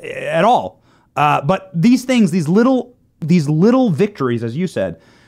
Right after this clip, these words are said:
these th-, the, the, it, it starts small, and then it snowballs, and then you can do big, big things. And now I, now I run my own company,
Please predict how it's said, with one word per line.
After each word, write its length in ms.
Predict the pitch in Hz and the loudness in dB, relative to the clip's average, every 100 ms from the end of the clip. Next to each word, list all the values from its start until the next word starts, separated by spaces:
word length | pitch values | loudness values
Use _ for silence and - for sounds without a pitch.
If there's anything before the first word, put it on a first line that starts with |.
| _ - | _ -8
these 240 | 139 165 | -2 -2
th-, 280 | - - 147 160 | -4 -18 -14 -6
the, 220 | 156 170 | -4 -4
the, 160 | 160 165 | -6 -8
it, 120 | 160 | -8
it 160 | - 165 | -10 -10
starts 400 | - - 226 240 | -8 -2 -2 -2
small, 400 | - 214 233 170 | -2 2 2 2
and 100 | 143 | -2
then 60 | 160 | -4
it 100 | - | -6
snowballs, 520 | - 208 220 143 120 | -4 0 0 -2 -2
and 60 | |
then 80 | 185 | 0
you 40 | 220 | 4
can 100 | 202 | 2
do 80 | |
big, 380 | 151 - 202 185 | 2 2 2 2
big 220 | 143 175 | 0 0
things. 200 | 165 190 | -2 -8
And 120 | - 175 | -4 0
now 320 | 220 285 285 | 2 0 -2
I, 140 | 202 - | -4 0
now 280 | 202 233 262 | 0 2 0
I 80 | 226 | -2
run 200 | 233 247 | 2 2
my 100 | 262 | 4
own 140 | 262 | 4
company, 360 | 254 311 156 | 2 0 -2